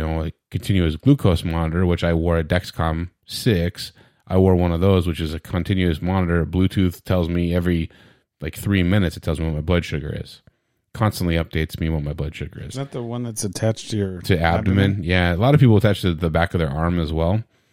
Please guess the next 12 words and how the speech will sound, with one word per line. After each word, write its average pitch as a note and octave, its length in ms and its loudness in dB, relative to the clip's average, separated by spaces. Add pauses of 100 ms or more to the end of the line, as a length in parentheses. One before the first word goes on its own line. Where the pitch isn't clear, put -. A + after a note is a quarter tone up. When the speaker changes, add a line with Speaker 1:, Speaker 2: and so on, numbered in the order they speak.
(200)
Speaker 1:
So, F2 380 2
uh, D#2 140 -4
but A2+ 120 2
I C3 80 4
wore A2 220 6
one E2+ 240 2
for D#2+ 320 -2
a D#2 40 -2
month F2 340 0
and D#2+ 100 -2
a D2+ 40 -4
half, E2+ 540 -4